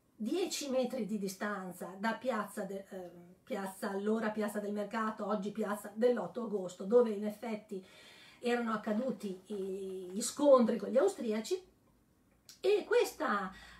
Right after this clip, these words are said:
eh, operetta viene replicata diverse volte, ha un grande successo, e nel cartellone pubblicitario che la, eh, promuove fuori dalla, dall'arena, eh, è scritto a chiare lettere,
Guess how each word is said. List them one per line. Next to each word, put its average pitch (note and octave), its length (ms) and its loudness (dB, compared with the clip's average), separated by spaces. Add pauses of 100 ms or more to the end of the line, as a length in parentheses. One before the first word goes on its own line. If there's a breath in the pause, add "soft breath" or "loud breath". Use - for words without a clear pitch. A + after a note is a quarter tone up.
eh, A#3 360 -2
operetta F4+ 640 2
viene A3 640 2
replicata B3 720 0
diverse F#3+ 500 -2
volte, F#3+ 640 -2
ha D4 240 6
un B3 140 6
grande A3 480 2
successo, D4 920 -4 (440 loud breath)
e F4+ 400 0
nel G4+ 240 2
cartellone B3+ 800 2
pubblicitario A3 960 0
che G#3 160 -6
la, G#3 640 -2
eh, - 40 -10
promuove B3+ 800 6
fuori G#3+ 420 0
dalla, F#3 360 -4 (140)
dall'arena, A3 840 0 (500 loud breath)
eh, A#3+ 920 -2
è F4 140 0
scritto F#4 400 4
a A3+ 60 -2
chiare C4+ 360 2
lettere, C#4+ 600 0